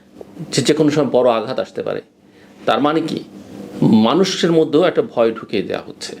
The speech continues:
মানুষকেও আতঙ্কগ্রস্ত করা হচ্ছে, এবং এই কথার মধ্যে দিয়ে প্রমাণিত হচ্ছে যে সরকারও নিশ্চিত নয় তারা ঠিকঠাক মতো নির্বাচন করতে পারবে কিনা। প্রফেসর ইউনূস যখন ফেব্রুয়ারি মাসে নির্বাচনের কথা বলেন, তার আগেই, কয়েকদিন আগেই তিনি বলেছিলেন,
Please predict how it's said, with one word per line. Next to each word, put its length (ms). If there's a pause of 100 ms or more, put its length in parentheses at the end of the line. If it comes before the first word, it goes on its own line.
(1040)
মানুষকেও 500
আতঙ্কগ্রস্ত 800
করা 240
হচ্ছে, 300 (600)
এবং 140
এই 120
কথার 280
মধ্যে 220
দিয়ে 160
প্রমাণিত 400
হচ্ছে 200
যে 140
সরকারও 460
নিশ্চিত 360
নয় 120
তারা 160
ঠিকঠাক 440
মতো 120
নির্বাচন 400
করতে 240
পারবে 260
কিনা। 260 (1600)
প্রফেসর 320
ইউনূস 220
যখন 220
ফেব্রুয়ারি 380
মাসে 220
নির্বাচনের 540
কথা 240
বলেন, 300
তার 140
আগেই, 300 (100)
কয়েকদিন 360
আগেই 200
তিনি 200
বলেছিলেন, 560